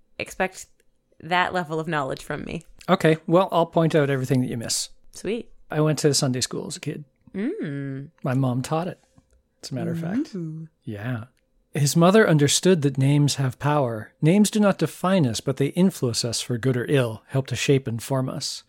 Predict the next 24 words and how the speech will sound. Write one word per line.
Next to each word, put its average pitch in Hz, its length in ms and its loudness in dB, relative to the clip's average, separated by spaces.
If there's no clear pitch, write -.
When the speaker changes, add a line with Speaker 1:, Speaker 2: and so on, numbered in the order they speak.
Speaker 2:
Perhaps 135 380 0
she - 140 -2
saw 147 300 4
little 151 320 2
of 143 100 -2
the 143 80 2
future 139 420 0
that 113 220 -6
day. 117 340 -6
Perhaps 143 380 -2
she - 80 -2
was 143 100 2
merely 151 280 2
inspired 151 520 2
by 156 160 2
a 151 40 2
higher 143 280 -2
power, - 460 -8
and 117 140 -4
she 123 160 -2
named 131 360 2
her 143 120 2
newborn 143 640 2
Speaker 1:
Prez. 311 600 4